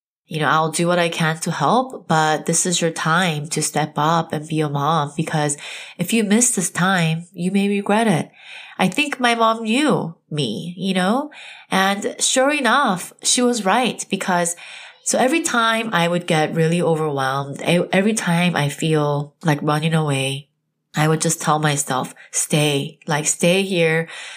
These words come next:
because it's passing. And one day, if I give up now and run away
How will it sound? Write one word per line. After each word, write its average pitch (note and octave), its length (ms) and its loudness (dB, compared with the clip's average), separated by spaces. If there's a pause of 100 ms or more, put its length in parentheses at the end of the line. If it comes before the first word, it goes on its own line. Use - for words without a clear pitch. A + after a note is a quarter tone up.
(140)
because E3 300 0
it's D3 220 -4
passing. F3+ 680 0 (400)
And D#3+ 280 0
one C4 240 2
day, G#3+ 480 2
if D#3+ 220 0
I E3+ 200 4
give G3 280 0
up A3+ 240 0
now D#3+ 580 2
and C#3 560 -4
run D3+ 220 0
away E3+ 640 0